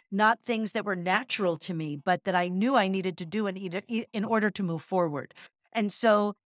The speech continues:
those were the kinds of things. What did these women of history do? What have you done? What have you done for me lately? Come on,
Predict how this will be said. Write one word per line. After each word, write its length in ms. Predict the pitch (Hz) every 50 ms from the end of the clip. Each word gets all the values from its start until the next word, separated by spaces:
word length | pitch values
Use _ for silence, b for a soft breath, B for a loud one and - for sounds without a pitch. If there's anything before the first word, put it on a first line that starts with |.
| _
those 320 | - 180 240 277 330 311 -
were 100 | 277 277
the 100 | 226 262
kinds 240 | - 247 233 214 233
of 60 | -
things. 260 | - 339 277 - -
What 120 | 294 302
did 220 | - 320 240 190 185
these 240 | 240 254 262 226 208
women 280 | 240 247 226 220 214
of 120 | 202 185 -
history 460 | - 233 214 - - 208 196 185 185
do? 300 | 160 165 151 139 135 - _ _ _ _ _ _ _ _ _ _ _ _ _ _ _ _ _
What 120 | - 233 247
have 100 | 269 240
you 120 | 285 320
done? 260 | 247 233 180 135 - - _ _ -
What 120 | 392 415
have 100 | 427 370
you 100 | 370 370
done 200 | 294 339 330 320
for 120 | - 311
me 160 | 277 262 254 247
lately? 360 | 233 214 190 - 156 151 151 -
Come 180 | - 320 330
on, 240 | 269 180 - 214 202